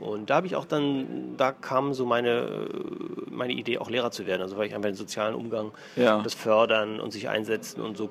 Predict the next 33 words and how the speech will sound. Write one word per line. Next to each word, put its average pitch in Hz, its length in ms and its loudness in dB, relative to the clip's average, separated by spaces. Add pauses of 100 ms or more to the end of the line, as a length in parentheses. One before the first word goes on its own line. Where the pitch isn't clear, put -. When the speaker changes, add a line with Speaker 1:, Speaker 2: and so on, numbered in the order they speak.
(100)
Speaker 1:
Gestalten 117 580 0
von, 107 460 -4
von, 104 340 -4
von, 104 380 -4
sag 107 160 2
ich 101 120 -6
mal, 98 340 2 (580)
ja, 95 220 -2 (320)
äh, 101 240 -2
Alltag 104 500 -2
für 123 80 -6
jemanden, 101 340 -2
das, 98 200 -6
das, - 340 -8 (180)
äh, 107 240 -4
das - 140 -10
hat - 80 -12
mir 120 80 -6
gut 113 180 -6
gefallen, 101 520 -4
ne? 104 160 -8 (440)
War 123 100 2
eine 113 80 4
super 110 220 0
Arbeit 98 400 2
und, - 380 -10
äh, 101 240 -4
sinnvoll 107 460 -2
und 95 280 -4
fordernd 98 800 0
und 95 100 -10
so 98 100 -10
weiter. 98 280 -8